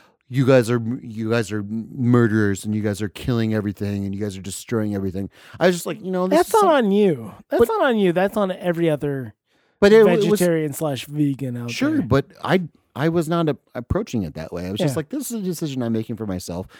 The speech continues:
Speaker 1: And I did come to the conclusion over time. I was like, "Well, yeah, if everyone, if everyone did just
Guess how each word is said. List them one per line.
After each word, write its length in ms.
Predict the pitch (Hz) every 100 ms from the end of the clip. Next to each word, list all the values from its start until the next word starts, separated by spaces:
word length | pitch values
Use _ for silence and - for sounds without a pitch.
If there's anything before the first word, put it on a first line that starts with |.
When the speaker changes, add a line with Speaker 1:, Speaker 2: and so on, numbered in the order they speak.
| - -
Speaker 1:
And 80 | 160
I 40 | 151
did 220 | 135 208
come 200 | 175 139
to 80 | 123
the 100 | 107
conclusion 480 | 104 104 117 98
over 100 | 104
time. 160 | 92 117
I 20 |
was 100 | 113
like, 180 | 143 -
"Well, 180 | 254 220
yeah, 280 | 208 196 147
if 260 | 143 131 -
everyone, 640 | 139 156 143 117 107 110 - _ _ _ _ _ _ _ _ -
if 140 | 143
everyone 480 | 151 165 170 135 110
did 500 | 90 131 151 92 92 - _ _ _ _ 123
just 340 | 120 110 -